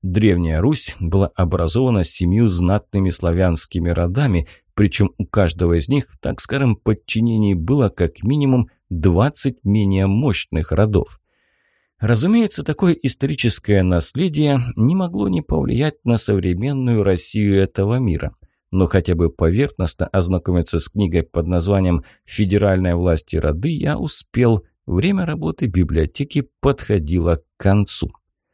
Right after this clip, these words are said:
"Можете отложить эту книгу?" – спросил я. "Да, это можно", – ответила девушка. Попрощался с ней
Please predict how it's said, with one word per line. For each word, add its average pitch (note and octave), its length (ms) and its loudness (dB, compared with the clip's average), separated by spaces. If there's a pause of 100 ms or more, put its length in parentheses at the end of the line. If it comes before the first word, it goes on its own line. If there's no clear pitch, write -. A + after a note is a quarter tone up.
(720)
"Можете C3+ 540 2
отложить A2+ 420 0
эту F#2+ 180 -2
книгу?" – G2 380 0
спросил F2+ 420 0
я. D#2 260 -2 (300)
"Да, D3+ 500 0
это G#3 240 -2
можно", – C#3 500 -2 (160)
ответила G2+ 500 2
девушка. F#2+ 600 0 (720)
Попрощался F#3 680 0
с - 140 -8
ней D3+ 260 2